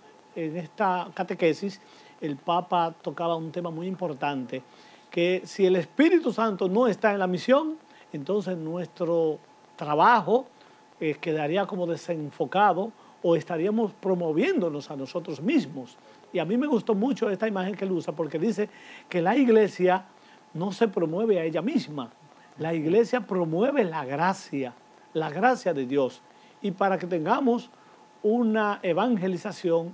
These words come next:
efectiva, pues tenemos que convocar y pedirle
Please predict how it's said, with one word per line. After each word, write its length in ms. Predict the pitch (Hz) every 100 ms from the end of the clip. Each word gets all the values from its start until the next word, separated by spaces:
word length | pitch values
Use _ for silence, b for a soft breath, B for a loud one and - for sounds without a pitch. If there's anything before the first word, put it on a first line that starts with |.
| -
efectiva, 880 | 175 151 175 143 - 262 220 160 220 - B B B B -
pues 280 | 180 190 180
tenemos 380 | 185 180 226 202
que 180 | 196 190
convocar 760 | 220 262 220 165 170 165 170 - -
y 100 | 160
pedirle 760 | 139 156 165 302 285 233 226